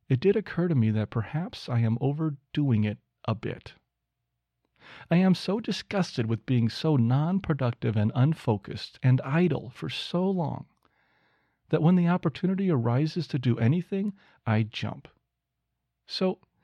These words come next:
here is a recap of the summer thus far. June first.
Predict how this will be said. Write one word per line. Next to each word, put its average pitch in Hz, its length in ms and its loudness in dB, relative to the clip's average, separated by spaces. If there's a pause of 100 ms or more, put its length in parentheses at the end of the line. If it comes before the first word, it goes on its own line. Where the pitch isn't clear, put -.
(340)
here 226 180 0
is 196 140 0
a 175 40 2
recap 139 600 0
of 113 120 0
the 120 100 -2
summer 104 500 0 (240)
thus - 220 -8
far. - 420 -12 (1900)
June 240 280 -2
first. - 560 -6